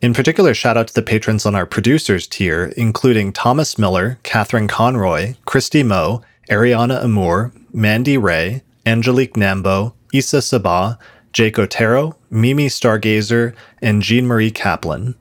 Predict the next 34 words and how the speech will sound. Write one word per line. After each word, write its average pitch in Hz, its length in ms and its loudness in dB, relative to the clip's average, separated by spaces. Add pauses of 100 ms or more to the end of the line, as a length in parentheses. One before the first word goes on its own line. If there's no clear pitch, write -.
(160)
If 110 120 -2
you 113 80 2
appreciate 147 400 0
the 113 80 2
work 101 180 0
I'm 95 100 -2
doing 92 240 -2
here 98 160 0
on 92 80 -4
the 82 80 -8
podcast 95 640 -2
and 101 80 -2
you'd 92 140 -2
like 95 160 -2
to - 40 -4
find 98 240 -2
a 92 40 -2
way 87 100 0
to 90 100 -4
support 135 480 -2
it, 80 200 -2
then 101 160 0
please 139 240 -2
consider 120 340 -2
becoming 98 340 -2
a 80 80 -2
patron 90 540 -2
through 104 160 0
our 95 80 -2
page 95 300 -2
on 87 160 -4
patreon 101 560 -2
dot 85 180 -2
com. 101 540 -6